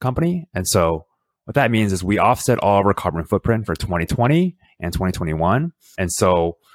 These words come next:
it's an industry, it's an area that, in my opinion, is lagging in that climate angle.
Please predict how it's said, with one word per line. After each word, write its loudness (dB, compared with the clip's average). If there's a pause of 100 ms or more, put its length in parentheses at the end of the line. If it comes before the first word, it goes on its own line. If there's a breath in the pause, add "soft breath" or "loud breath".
(440 soft breath)
it's 0
an 0
industry, 0
it's 0
an -2
area 4
that, 2
in -6
my 0
opinion, -2
is -8 (100)
lagging -2
in -4
that -2
climate -6 (460)
angle. -2